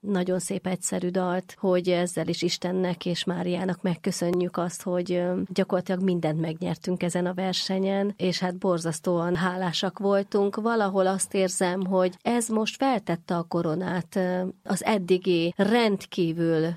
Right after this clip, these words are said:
nehéz helyzetünkre. Úgy értem, hogy rendkívül sokat gyakoroltunk,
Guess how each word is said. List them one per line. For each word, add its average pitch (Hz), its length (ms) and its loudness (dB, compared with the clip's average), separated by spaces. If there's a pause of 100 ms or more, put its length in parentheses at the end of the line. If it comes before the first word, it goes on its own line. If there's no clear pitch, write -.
nehéz 175 840 2
helyzetünkre. 190 1040 2
Úgy 202 220 2
értem, 185 400 2
hogy 180 200 2
rendkívül 185 580 2
sokat 165 460 -2
gyakoroltunk, 165 1040 0